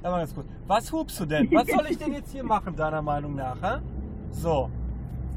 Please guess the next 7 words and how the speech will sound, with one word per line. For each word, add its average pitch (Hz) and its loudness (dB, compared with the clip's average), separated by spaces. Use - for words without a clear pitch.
Ja, 165 2
also 160 2
Holger 170 2
Klein, 190 -2
bewohnt 165 -2
von 226 -4
etwas. 247 -6